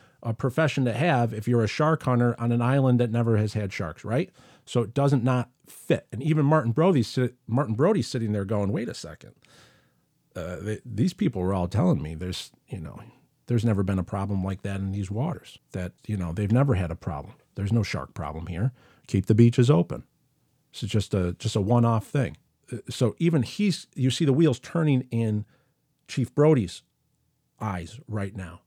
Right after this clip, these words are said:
That's, there's something more going on here, and he can't quite place it. So as viewers, as viewers,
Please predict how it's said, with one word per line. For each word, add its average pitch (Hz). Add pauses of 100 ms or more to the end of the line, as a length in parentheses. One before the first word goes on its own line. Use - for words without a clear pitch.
That's, 120
there's 135
something 143
more 123
going 110
on 156
here, 110 (200)
and 127
he 139
can't 208
quite 185
place 113
it. - (720)
So 135
as 147
viewers, 214 (380)
as 123
viewers, 123